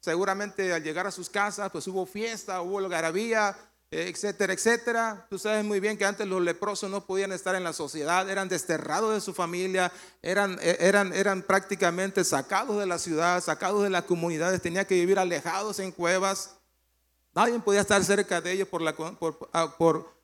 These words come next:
por temor a que la pro-, la enfermedad se propagara. Tenían que estar lejos ellos de ahí. ¿Te imaginas, no? Tener a, a, a la esposa, a la esposa, al hijo lejos de tu familia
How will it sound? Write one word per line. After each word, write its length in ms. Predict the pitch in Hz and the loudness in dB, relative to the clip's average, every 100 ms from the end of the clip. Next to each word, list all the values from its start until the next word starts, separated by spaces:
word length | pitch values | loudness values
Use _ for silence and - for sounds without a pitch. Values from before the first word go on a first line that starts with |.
| - | 2
por 180 | 175 | 2
temor 380 | 175 170 165 185 | 2 -2 -2 -4
a 80 | 175 | -4
que 180 | 165 147 - | -6 -6 -4
la 180 | 151 147 - - | -2 -2 -4 -2
pro-, 160 | 160 | 2
la 80 | 160 | 2
enfermedad 400 | 160 180 151 170 | 2 2 2 0
se 60 | 185 | 0
propagara. 600 | 185 165 143 151 170 - - _ _ _ _ | -2 0 0 2 0 -2 -16 _ _ _ _
Tenían 220 | - 214 | -6 -2
que 60 | 220 | -2
estar 260 | 196 226 202 | 2 2 4
lejos 420 | 220 254 220 175 | 0 -2 -6 -8
ellos 220 | 160 151 | -8 -8
de 80 | 139 | -10
ahí. 300 | 131 131 - _ _ _ _ | -10 -12 -18 _ _ _ _
¿Te 80 | 175 | -6
imaginas, 460 | 185 180 220 220 | -2 -2 -2 -4
no? 180 | 208 220 | -4 -4
Tener 260 | 196 185 208 | -4 -2 2
a, 140 | 196 | 2
a, 320 | 175 127 139 | 0 -4 -4
a 40 | 147 | -2
la 80 | 160 | -4
esposa, 460 | 147 196 202 202 | -2 -2 -2 -2
a 40 | 185 | -2
la 80 | 165 | -2
esposa, 400 | - 185 196 175 | -4 -6 -6 -4
al 80 | |
hijo 220 | 190 190 170 | -4 -4 -4
lejos 340 | 196 247 226 | -2 -2 -4
de 60 | 214 | -6
tu 140 | 208 | -8
familia 600 | 180 175 185 202 208 196 | -8 -6 -8 -6 -4 -6